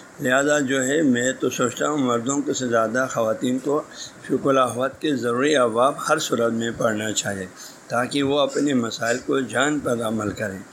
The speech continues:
خصوصاً جو ضروری احکامات ہیں، خواتین سے کچھ مسائل، خاص احکامات ہیں، وہ ہر کسی سے پوچھ بھی نہیں سکتے ہیں، تو انہیں، ان کو جاننا ہر صورت میں ضروری اور لازم ہے، اور اپنے حقوق بھی جاننا ضروری ہے، اپنی ذمہ داریاں بھی جاننا ضروری ہے۔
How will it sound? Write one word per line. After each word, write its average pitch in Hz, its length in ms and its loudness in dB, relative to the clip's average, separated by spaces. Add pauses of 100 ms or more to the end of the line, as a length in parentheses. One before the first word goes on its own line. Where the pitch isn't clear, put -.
(240)
خصوصاً 135 380 0
جو 131 140 2
ضروری 127 360 2
احکامات 127 640 0
ہیں، 120 100 0
خواتین 117 480 -2
سے 127 140 -4
کچھ 120 180 -4
مسائل، 120 420 -4
خاص 139 360 0
احکامات 113 580 -2
ہیں، 113 120 -4 (440)
وہ 131 100 2
ہر 135 100 2
کسی 135 320 -2
سے 135 160 -2
پوچھ 135 260 -2
بھی 127 160 -2
نہیں 131 160 -2
سکتے 123 420 -2
ہیں، 117 240 -2
تو 135 160 0
انہیں، 151 240 2
ان 147 160 2
کو 147 180 0
جاننا 120 500 0
ہر 147 140 0
صورت 123 280 0
میں 120 160 -2
ضروری 113 380 0
اور 135 180 0
لازم 107 440 -2
ہے، 101 120 -4 (600)
اور 139 140 0
اپنے 139 320 2 (100)
حقوق 143 340 -2
بھی 147 160 0
جاننا 120 360 0
ضروری 117 360 0
ہے، 143 60 0
اپنی 143 260 0
ذمہ 117 260 0
داریاں 113 440 0
بھی 139 180 0
جاننا 110 340 -2
ضروری 110 400 -2
ہے۔ 98 80 -6